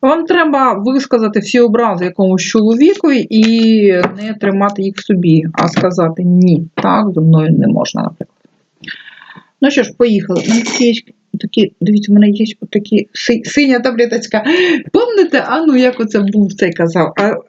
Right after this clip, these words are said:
ой. Ні, не так. Зараз, зараз, підождіть.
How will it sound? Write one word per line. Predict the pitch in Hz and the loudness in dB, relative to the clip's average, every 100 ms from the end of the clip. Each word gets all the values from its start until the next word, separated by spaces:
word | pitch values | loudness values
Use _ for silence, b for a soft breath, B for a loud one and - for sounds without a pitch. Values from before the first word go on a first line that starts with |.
| - | -6
ой. | 202 165 160 _ _ _ _ _ _ - - | -2 -2 -4 _ _ _ _ _ _ -4 0
Ні, | 208 | 2
не | 196 208 | 2 0
так. | 180 165 | -2 -2
Зараз, | 165 - 170 175 202 | -4 -2 0 0 -2
зараз, | 160 - - | -2 -2 -4
підождіть. | - 208 233 - - 214 - - | -4 -2 -2 -2 -2 -2 -2 -8